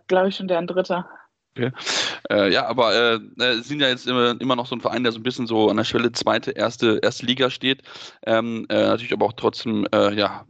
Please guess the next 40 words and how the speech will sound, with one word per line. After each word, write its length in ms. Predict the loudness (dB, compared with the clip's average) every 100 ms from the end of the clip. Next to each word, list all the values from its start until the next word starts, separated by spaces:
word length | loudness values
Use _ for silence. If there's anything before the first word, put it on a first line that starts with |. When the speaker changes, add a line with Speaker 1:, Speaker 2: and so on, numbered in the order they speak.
| -10
Speaker 2:
möglichst 340 | -2 0 0 2
immer 160 | 2
wieder 140 | 2 0
gut 160 | -2
kämpft. 260 | -2 -2 0
Auf 140 | -2
jeden 140 | -2 -6
Fall 100 | -2
einer 140 | -2
der 120 | -2
kleineren 360 | -2 -2 -2 -4
Vereine, 240 | -2 -2
der 120 | 0 2
da 120 | 2
auf 100 | 0
jeden 140 | -2
Fall 160 | 0 0
oben 160 | 2
immer 140 | 2 2
mitmischen 500 | 2 2 2 2 2
kann. 240 | 0 0 -4 -12 -14 -2
Ähm, 360 | 2 2 0 0
ja, 100 | 0
und 120 | 2
dann 200 | 0 0
ging's 320 | -2 -2 -6
zurück 500 | -6 -2 -2 -2 -12 -4
in 120 | -2
die 80 | 0
Bundesliga 600 | 0 0 0 0 2 4
und 160 | 2 2
dann 120 | 0
durftest 300 | -2 -4 0
du 80 | 0
auch 80 |
dein 300 | 2 -2 -2
Debüt, 440 | -6 -4 0 2 2
äh, 120 | 0
feiern. 580 | -6 -4 0 0 0 -4 -14 -18 -20 -8 0
Ähm, 520 | 0 0 -2 -6